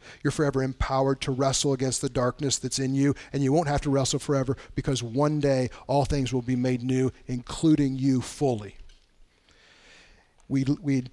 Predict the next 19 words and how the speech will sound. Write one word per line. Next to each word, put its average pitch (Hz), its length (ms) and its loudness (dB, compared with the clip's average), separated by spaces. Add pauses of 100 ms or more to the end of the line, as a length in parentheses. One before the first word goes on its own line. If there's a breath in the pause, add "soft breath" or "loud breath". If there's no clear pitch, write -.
taste 180 280 2
of 165 120 2
it 151 80 -4
now, 131 440 0
and 139 140 -2
that 135 160 0
tasting 139 400 0
is 131 140 0
anticipation 139 840 0
of 123 60 -6
the 123 80 -4
fullness 123 560 -2
that's 110 300 -4
to - 80 -8
come. 117 340 -8 (260 loud breath)
If 139 200 -2
you're 170 200 6
in 190 120 2
Christ, - 600 -4